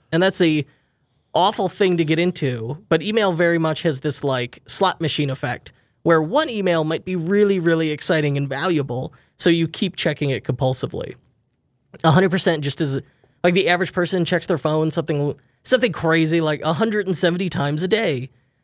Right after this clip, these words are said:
Well, what are you checking in that time? Social media notifications and email. So that's,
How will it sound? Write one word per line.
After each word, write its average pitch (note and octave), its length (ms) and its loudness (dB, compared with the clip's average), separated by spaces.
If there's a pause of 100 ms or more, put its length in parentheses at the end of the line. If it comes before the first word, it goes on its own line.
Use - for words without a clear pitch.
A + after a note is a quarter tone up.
Well, F3 480 2
what F3 300 2
are F#3 40 2
you E3 60 -2
checking E3 340 0
in C3+ 80 -2
that C3 140 -4
time? A#2 320 -6
Social E3+ 300 2
media D#3 220 2
notifications C#3 720 0
and C3+ 100 0
email. C3 480 -2 (880)
So F#3 160 2
that's, F#3+ 320 2